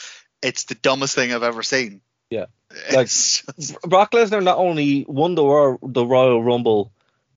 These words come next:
Speaker 2: basically, you know, he could have been there and beat them all himself.
Speaker 1: Yeah.
Speaker 2: But he also won the Elimination Chamber. He also beat the Elimination Chamber structure itself.
Speaker 1: He, he has
Speaker 2: And,
Speaker 1: a god-, he has a goddamn,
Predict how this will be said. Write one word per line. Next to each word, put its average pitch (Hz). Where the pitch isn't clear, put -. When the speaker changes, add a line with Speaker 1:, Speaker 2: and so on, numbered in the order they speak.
Speaker 2:
basically, 143
you 135
know, 120
he 120
could 143
have 139
been 123
there 120
and 107
beat 117
them 110
all 104
himself. 98
Speaker 1:
Yeah. 143
Speaker 2:
But 139
he 170
also 170
won 156
the 165
Elimination 139
Chamber. 123
He 151
also 175
beat 160
the 143
Elimination 131
Chamber 127
structure 127
itself. 113
Speaker 1:
He, 156
he 220
has 123
Speaker 2:
And, 190
Speaker 1:
a 117
god-, 170
he 151
has 190
a 185
goddamn, 165